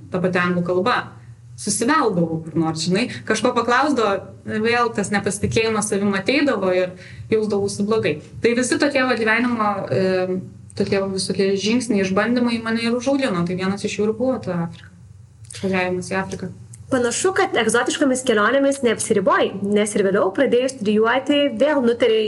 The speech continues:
Speaker 2: tepti slides ir šį kartą traukti į Ameriką.
Speaker 1: Am, taip, bet žinok, visi mano tokie išlipimai iš komforto zonos yra tik mano tėvų dėka.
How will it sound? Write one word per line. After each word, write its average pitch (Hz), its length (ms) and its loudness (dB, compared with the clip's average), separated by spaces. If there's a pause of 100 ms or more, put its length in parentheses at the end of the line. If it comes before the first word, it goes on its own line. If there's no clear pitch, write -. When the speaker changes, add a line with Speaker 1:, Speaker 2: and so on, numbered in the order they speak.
Speaker 2:
tepti 269 320 0
slides 214 480 2
ir 254 140 2
šį - 180 -4
kartą 330 240 4
traukti 285 400 2
į 285 60 4
Ameriką. 190 400 0 (580)
Speaker 1:
Am, 214 640 2
taip, 247 320 0 (220)
bet 208 200 2
žinok, 220 320 2
visi 311 320 2
mano 311 240 2
tokie 220 240 2
išlipimai 214 640 -2
iš 185 160 -2
komforto 196 400 0
zonos 190 380 -2
yra 202 100 0
tik 214 240 -2
mano 202 240 0
tėvų 180 320 -2
dėka. 175 300 -4